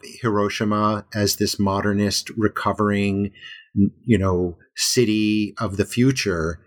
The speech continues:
uh, city of peace, city of political agency, and rather dwelling with the experiences of those who endured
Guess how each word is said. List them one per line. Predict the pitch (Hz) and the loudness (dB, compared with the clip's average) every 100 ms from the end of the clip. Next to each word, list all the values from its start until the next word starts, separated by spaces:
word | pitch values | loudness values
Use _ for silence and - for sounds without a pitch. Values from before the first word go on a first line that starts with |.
| - - - | -20 -20 -4
uh, | 95 95 | -2 0
city | 90 - 123 120 110 | -2 -2 0 0 -2
of | 95 - | -4 -8
peace, | - 120 98 90 - | -2 0 2 0 -2
city | - 110 | 0 2
of | 110 95 | 2 -2
political | - 104 107 - 104 98 98 | -2 0 0 0 0 0 -2
agency, | 113 113 120 117 95 - 82 80 92 - - - - | -2 0 2 0 0 -2 -2 -4 -4 -10 -16 -16 -6
and | 110 104 98 - _ _ - | -2 0 0 -4 _ _ -10
rather | 110 120 147 117 | -4 -2 -2 -2
dwelling | 104 104 123 120 | -2 0 0 2
with | 107 101 - | 0 0 -2
the | 104 101 101 - | -2 2 0 -2
experiences | 104 - - 113 123 139 117 110 104 98 98 - | -2 -2 -2 -2 0 0 -2 -2 -2 0 -2 -2
of | 113 104 98 - _ - 90 | 0 0 -2 -10 _ -18 -6
those | 101 104 110 113 - - _ _ _ _ - - | -2 0 2 0 -2 -10 _ _ _ _ -14 -4
who | 104 107 113 | 0 0 -2
endured | 107 98 107 131 101 85 80 | -6 -2 -2 0 0 -2 -8